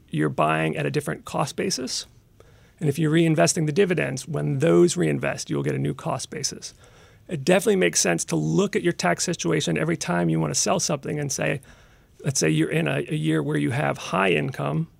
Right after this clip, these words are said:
then you want to choose shares that have a higher cost basis to limit your tax liability. If you're in a year where you actually don't have a lot of income, you're in a lower tax bracket, then you might want to bite the tax bullet and buy something with a lower cost basis.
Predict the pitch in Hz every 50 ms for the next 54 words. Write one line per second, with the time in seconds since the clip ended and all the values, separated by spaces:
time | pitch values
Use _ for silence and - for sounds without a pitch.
0 | - - - _ _ - 180 185 190 202 208 214 190 180 175 165 - - - 202
1 | 196 190 160 - - - 180 165 165 156 156 139 156 151 143 139 139 131 143 -
2 | 180 185 175 175 - - 180 160 151 - - - 147 143 - - 135 - - 135
3 | 139 147 147 143 139 135 - - 139 139 - - 156 135 139 135 - 131 - -
4 | 165 170 - - - - - - - - - - 170 - 170 165 156 147 147 151
5 | 165 170 165 156 151 147 147 147 139 - - 147 135 - 165 135 - - - _
6 | _ - 165 196 214 156 190 156 135 131 135 123 131 127 127 143 143 131 - 143
7 | 147 143 139 135 135 131 151 175 190 180 - 156 139 127 - - - 139 131 -
8 | 143 - - - - - - - - _ - 170 160 160 151 160 170 156 151 147
9 | 143 - - - - 165 - 160 147 147 - 151 - - 175 160 147 - - -
10 | 147 147 139 - - 147 139 131 143 143 147 143 - - 170 139 147 78 73 69
11 | 127 67 65 67 - 73 151 156 151 147 135 - - - 131 - - - 143 -
12 | 139 - - 160 - -